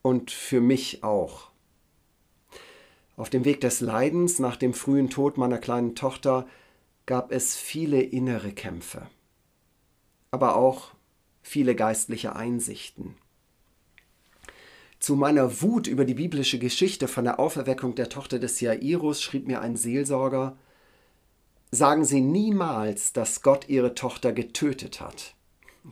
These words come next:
Gott ist ein Gott des Lebens. Jesus steht dafür ein.“ Das machte mich nachdenklich.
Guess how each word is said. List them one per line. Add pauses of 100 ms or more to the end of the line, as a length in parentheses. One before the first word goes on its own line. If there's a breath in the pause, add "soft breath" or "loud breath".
(120)
Gott
ist
ein
Gott
des
Lebens. (500 soft breath)
Jesus
steht
dafür
ein.“ (3250 soft breath)
Das
machte
mich
nachdenklich.